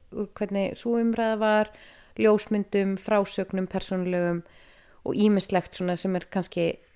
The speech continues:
eh, meira svona fyrir fólk að eiga á stofuborðinu og flétta í og skoða og spjalla út frá. Og svo er líka heimildamynd í vinnslu, fyrir utan auðvitað sýninguna.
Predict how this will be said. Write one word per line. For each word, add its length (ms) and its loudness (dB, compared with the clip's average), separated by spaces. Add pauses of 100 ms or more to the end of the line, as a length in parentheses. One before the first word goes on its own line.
eh, 400 0
meira 280 2
svona 380 -4 (420)
fyrir 160 -4
fólk 240 0
að 160 2
eiga 240 4
á 20 2
stofuborðinu 640 2
og 80 -4
flétta 300 -2
í 100 0
og 60 -2
skoða 480 -2
og 160 -2
spjalla 320 -4
út 160 -4
frá. 200 0 (880)
Og 300 8
svo 220 2
er 100 4
líka 200 0
heimildamynd 560 -2
í 40 -2
vinnslu, 320 -6 (560)
fyrir 280 2
utan 200 -2
auðvitað 200 -6
sýninguna. 360 -4